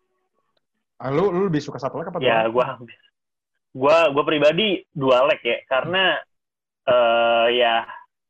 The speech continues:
Speaker 2: menurut gua dengan kadang ya, dengan lu bermain di home itu punya intensitas permainan lu pasti akan berubah ketika lu main away. Tapi dengan satu leg ini bener tadi kata Aldi sih,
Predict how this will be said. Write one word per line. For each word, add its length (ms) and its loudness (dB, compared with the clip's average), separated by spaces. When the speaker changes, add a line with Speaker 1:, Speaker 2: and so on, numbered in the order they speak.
Speaker 2:
menurut 240 -10
gua 320 2
dengan 720 -6
kadang 400 -2
ya, 140 -6
dengan 320 -4
lu 160 -4
bermain 420 -4
di 220 -10
home 340 -2
itu 380 -2
punya 400 -6
intensitas 560 -8
permainan 400 -6
lu 100 -8
pasti 220 -2
akan 180 -6
berubah 400 -6
ketika 240 -8
lu 80 -10
main 220 -10
away. 320 -14
Tapi 580 -4
dengan 320 -8
satu 160 -6
leg 180 -4
ini 140 -6
bener 260 -6
tadi 300 -4
kata 240 -2
Aldi 160 -8
sih, 160 -12